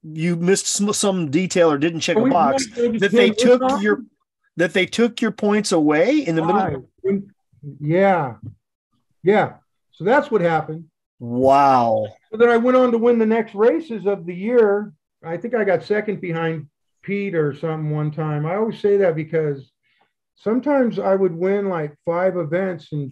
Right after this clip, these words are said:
Speaker 2: Pete would win one. I didn't always get six when I was hot, you know?
Speaker 1: Wow. Um, well,
Speaker 2: Sometimes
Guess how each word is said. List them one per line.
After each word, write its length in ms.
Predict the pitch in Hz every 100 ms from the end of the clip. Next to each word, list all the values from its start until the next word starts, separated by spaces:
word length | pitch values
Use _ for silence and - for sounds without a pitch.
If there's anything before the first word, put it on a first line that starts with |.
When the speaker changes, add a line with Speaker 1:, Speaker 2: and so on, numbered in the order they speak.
| -
Speaker 2:
Pete 240 | 185 196
would 140 | 175 151
win 320 | 147 143 135
one. 460 | 135 135 135 139 - _ _ _ _ _ -
I 80 | 180
didn't 160 | 202
always 260 | 196 185 147
get 240 | 180 180
six 540 | 180 - 180 175 - -
when 240 | 151 151
I 140 | 143 139
was 180 | 135
hot, 340 | 151 143 127 117
you 80 | 135
know? 300 | 127 127 131 _ _ _ _ _ _ _ _ _ _ _ _ _ _ _ 165
Speaker 1:
Wow. 400 | 147 131 107 - _ _ -
Um, 500 | 160 160 135 120 110 _ _ _
well, 320 | 165 165 165
Speaker 2:
Sometimes 260 | 196 -